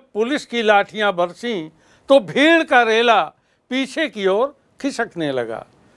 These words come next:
उधर पीछे दम घुटने लगा था।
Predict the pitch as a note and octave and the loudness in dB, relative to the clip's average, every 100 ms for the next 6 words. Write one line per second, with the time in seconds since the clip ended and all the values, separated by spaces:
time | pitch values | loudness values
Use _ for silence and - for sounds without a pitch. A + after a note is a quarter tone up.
0 | _ _ _ _ _ _ - F3+ F3+ G3 | _ _ _ _ _ _ 0 4 6 4
1 | A3+ B3 - - _ _ _ _ _ _ | 2 -8 -20 -20 _ _ _ _ _ _
2 | _ _ _ _ _ _ _ _ G#3 A3+ | _ _ _ _ _ _ _ _ 2 2
3 | - A3 G3+ D#3 - _ _ - A#2 F3 | 4 4 4 0 -4 _ _ -4 0 2
4 | F3 G#3 - B3+ C4 C#4 C#4+ - F4 | 2 0 2 0 2 0 -2 -6 -20